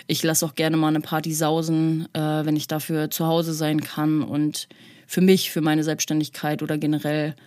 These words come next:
ähm, Dinge fürs Coaching machen kann, Sets aufnehmen kann hier zu Hause, einfach Dinge in meinem Business zum Beispiel auch nach vorne preschen kann, weil dafür gilt der Winter auch.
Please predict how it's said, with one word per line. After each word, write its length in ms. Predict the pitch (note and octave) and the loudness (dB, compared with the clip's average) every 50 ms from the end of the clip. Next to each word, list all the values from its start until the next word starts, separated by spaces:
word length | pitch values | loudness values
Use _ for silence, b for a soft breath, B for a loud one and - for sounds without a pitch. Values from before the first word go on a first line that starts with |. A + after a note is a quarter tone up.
| B B B B B B _ | B B B B B B _
ähm, 600 | D3+ D3+ D3 D3 D3 D3 D3 D3 C3+ - D#3 D#3 | 0 0 2 4 4 4 2 2 0 -2 -4 -2
Dinge 220 | E3 E3+ E3+ E3 | 0 2 2 2
fürs 180 | - - E3+ - | 0 -2 -4 -2
Coaching 420 | - F3+ E3+ F3 E3+ - - E3 | 0 0 2 2 2 0 0 2
machen 260 | D#3 D3+ D3 D#3+ D#3+ | 0 0 0 -2 -4
kann, 600 | D3 - - D#3 D3+ D3+ D3+ D3 D3+ D3+ D3+ C#3+ | -6 -4 -6 -2 -2 0 0 0 0 -2 -2 -2
Sets 340 | - - - F3 E3+ F3 - | -2 -2 0 0 0 0 0
aufnehmen 440 | D#3 D#3+ D#3+ - - D#3+ D#3 D#3 D#3 | -2 -2 -2 -2 -2 0 0 0 -2
kann 240 | D#3+ - D#3 D3 D3+ | -2 -4 -4 -2 -2
hier 160 | C#3+ D3 D3 | -2 -4 -4
zu 160 | - - D#3 | -6 -8 -6
Hause, 340 | D3+ D3+ D3+ D3+ C#3+ D3+ C#3 | -6 -6 -6 -4 -4 -4 -2
einfach 300 | - - D3+ D#3+ D#3 - B B B B B B B B B B | -2 -2 -2 -2 -4 -6 B B B B B B B B B B
Dinge 500 | F3+ E3 F3+ F#3+ G3 F#3+ F#3 F3+ F3+ - | 0 2 4 4 6 6 4 4 2 2
in 100 | - E3 | 2 2
meinem 220 | D#3+ D#3 D3+ D3+ | 4 4 4 2
Business 420 | D#3 E3+ E3+ E3+ F3 E3+ E3 D#3+ - | 2 2 2 2 2 2 2 0 0
zum 140 | - D#3+ D3+ | 0 0 0
Beispiel 340 | D3 D3 D3+ - - - | 0 0 -4 -4 -6 -10
auch 260 | - - - G2 - - | -6 -4 -4 -4 -4 -4
nach 120 | - - | -8 -6
vorne 300 | - - D#3+ D#3 D#3+ D#3 | -4 -4 -2 0 0 0
preschen 380 | D3+ - - D#3 D3+ - - D#3 | -2 -4 -6 -6 -4 -4 -4 -6
kann, 260 | - - D#3 D#3 D3+ | -6 -4 -4 -2 0
weil 100 | D3+ D3 | 0 -2
dafür 260 | D3 D3 - - E3 | -2 -4 -4 -4 -6
gilt 260 | D3+ D3+ E3 E3 E3+ | -2 0 0 0 2
der 100 | E3+ D3 | 0 0
Winter 280 | D3+ D3+ D#3 D#3 D3 F#2 | 0 0 -2 -2 -2 -2
auch. 220 | D3 D#3 D3 - | -2 -2 -2 -4